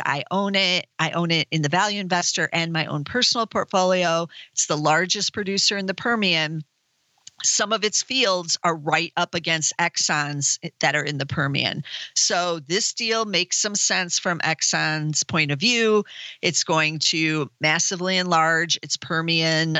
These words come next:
uh, capabilities. And they have said that they expect to be drilling one point three million barrels a day just out of the Permian.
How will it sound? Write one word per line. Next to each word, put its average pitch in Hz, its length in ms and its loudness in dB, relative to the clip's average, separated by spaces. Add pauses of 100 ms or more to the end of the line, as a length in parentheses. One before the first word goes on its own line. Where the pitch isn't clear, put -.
uh, 147 460 2
capabilities. 196 960 0 (280)
And 170 220 0
they 165 80 2
have 156 140 -2
said 156 460 -2
that 135 260 -14
they 156 520 2
expect 151 460 -2
to 165 60 -4
be 156 100 -2
drilling 151 480 0
one 151 320 0
point 170 340 -2
three 165 300 2
million 160 500 4
barrels 156 520 2
a 170 60 -2
day 147 720 0
just - 460 0
out 156 160 2
of 147 120 -6
the 151 100 -2
Permian. 160 640 0